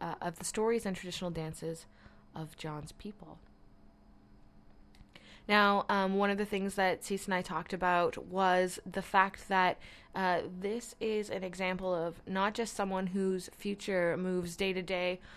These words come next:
but also someone who, uh, is the future of the downtown east side with his work and also is bringing traditional storytelling into the future. So, uh, that was something that is, uh, very localized.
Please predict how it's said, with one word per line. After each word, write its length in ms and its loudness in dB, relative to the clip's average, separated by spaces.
but 200 0
also 720 2
someone 480 0
who, 460 0
uh, 360 -4
is 240 2
the 100 6
future 480 -2
of 280 0
the 40 -6
downtown 380 -4
east 180 -6
side 280 -2
with 100 -8
his 160 -8
work 380 -4
and 100 -2
also 320 -2
is 140 -2
bringing 300 -4
traditional 500 -6
storytelling 800 -4
into 240 0
the 120 2
future. 520 -8
So, 520 2
uh, 460 2
that 280 6
was 200 2
something 320 -2
that 160 0
is, 240 0
uh, 220 -2
very 340 0
localized. 800 0